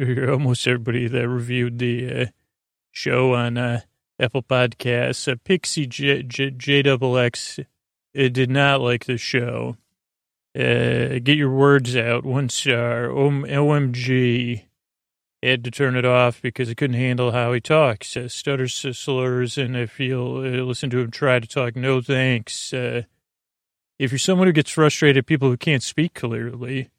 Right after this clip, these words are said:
this will do the opposite of put you to sleep. Uh, thanks, Pixie. Uh,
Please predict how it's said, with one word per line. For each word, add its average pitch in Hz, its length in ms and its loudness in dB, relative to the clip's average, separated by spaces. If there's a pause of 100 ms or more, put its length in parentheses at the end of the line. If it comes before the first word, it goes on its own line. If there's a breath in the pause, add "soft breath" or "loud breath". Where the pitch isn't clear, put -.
(420)
this 160 220 -2
will 123 100 0
do 120 180 -2
the 120 160 -2
opposite 127 500 -2
of 127 260 -6
put 147 280 -2
you 127 80 0
to 117 100 -4
sleep. 135 480 -2
Uh, 147 80 -4 (760)
thanks, 131 840 0
Pixie. 135 680 2
Uh, 135 380 4